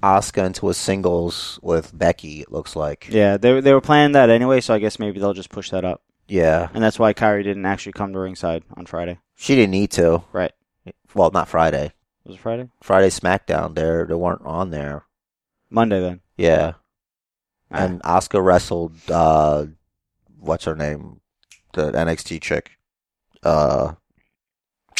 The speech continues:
Speaker 2: Oh, uh, Deonna Purrazzo.
Speaker 1: Yeah.
Speaker 2: That was it. Um, but yeah, but Kairi came out to the stage with Asuka, but then went backstage.
Speaker 1: That's okay. I mean, she don't need to be at ringside.
Speaker 2: Right. Um, so Dana, New Day, and Street Profits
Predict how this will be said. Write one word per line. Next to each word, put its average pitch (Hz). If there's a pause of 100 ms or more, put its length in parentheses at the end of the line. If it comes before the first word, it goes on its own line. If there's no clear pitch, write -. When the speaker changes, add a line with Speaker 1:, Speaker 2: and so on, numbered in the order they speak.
(320)
Speaker 2:
Oh, 160
uh, 131
Deonna 135
Purrazzo. 120
Speaker 1:
Yeah. 87 (140)
Speaker 2:
That 123
was 104
it. - (440)
Um, 120
but 139
yeah, 147
but 113
Kairi 143
came 139
out 131
to -
the 113
stage 151
with 110
Asuka, 107
but 98
then 104
went 98
backstage. 90 (880)
Speaker 1:
That's -
okay. 78 (1300)
I 101
mean, 104
she -
don't 98
need 78
to -
be 69
at -
ringside. 76 (580)
Speaker 2:
Right. 73 (1160)
Um, 120
so 117
Dana, 139
New 156
Day, 151
and 139
Street -
Profits 123